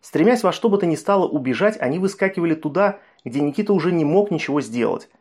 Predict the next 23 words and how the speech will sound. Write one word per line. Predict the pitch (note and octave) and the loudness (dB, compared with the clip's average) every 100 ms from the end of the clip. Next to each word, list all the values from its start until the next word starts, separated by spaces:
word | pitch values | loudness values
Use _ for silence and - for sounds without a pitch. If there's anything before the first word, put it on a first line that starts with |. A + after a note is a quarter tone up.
| _ - | _ -6
а | A2+ | -2
потом | A#2+ E3+ | 0 -2
падали | - E3 E3 C#3 | 0 0 2 0
пронзённые | C3+ B2 A2 - D#3+ D#3+ C#3+ | 0 -2 -2 -2 -2 0 0
не | B2 G#2 | 0 -2
знающими | G#2 A2 G#2 A2 G2+ | -2 -2 -2 -4 -6
пощады | G#2 - C#3 C3+ C3 - | -6 -6 -4 -2 -4 -6
стрелами. | - A2 G2+ E2 - - _ _ _ - | -12 -8 -6 -6 -8 -14 _ _ _ -6
«Проклятье!» | - - D#3+ E3 C#3 - G#2 - _ _ _ _ | -4 0 2 2 0 -4 -12 -12 _ _ _ _
выругался | C3 A#2+ A2+ G2+ A2+ | -2 0 0 -2 0
парень, | G#3 G#3+ G3+ | 2 2 2
когда | C#3 A#2 | 0 -2
понял, | A2+ F#3+ G3 D#3+ | -2 0 0 0
что | - | 0
рядом | B2+ A2+ A2+ | 2 2 0
с | G#3+ | 2
ним | A3+ | 2
не | F3+ | 4
осталось | D3+ - F#3+ F3 F#3 | 0 2 0 2 2
ни | A3+ | 2
одного | G#3 D#3 C#3 D#3 | 2 2 2 2
живого | C3 A#2+ A#2 A#2 | 2 2 2 0
сектанта. | A#2 - A2+ G2 - | -6 -4 -2 -2 -8